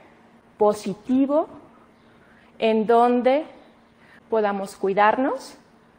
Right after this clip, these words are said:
a nosotros mismos y podamos cuidar a los demás. Ajá. Espero que les haya sido útil estos consejos.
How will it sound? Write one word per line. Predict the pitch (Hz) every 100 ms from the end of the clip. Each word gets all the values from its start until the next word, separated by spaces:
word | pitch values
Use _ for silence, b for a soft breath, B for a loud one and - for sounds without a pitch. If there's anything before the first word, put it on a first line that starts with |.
| _ _ _ _ _
a | 220
nosotros | 208 202 202 208 -
mismos | 220 208 254 349 - - _ _ _
y | 196
podamos | 190 202 202 202 208 - - B B B
cuidar | - 220 202 190 190 190 - -
a | 196
los | 180 190 -
demás. | - - - - - - _ _ _ b b b - _ _ _ _ -
Ajá. | 190 226 254 - - - - _ _ _ - _ _ _ _ _ _ _ - _ _ - -
Espero | 226 226 - 254 277 277
que | 262
les | 226 -
haya | 214 202 196
sido | - 180 180
útil | 180 220 - 330 508 - b b b b b b
estos | 208 202 - 190
consejos. | - 175 180 220 208 - 294 403 -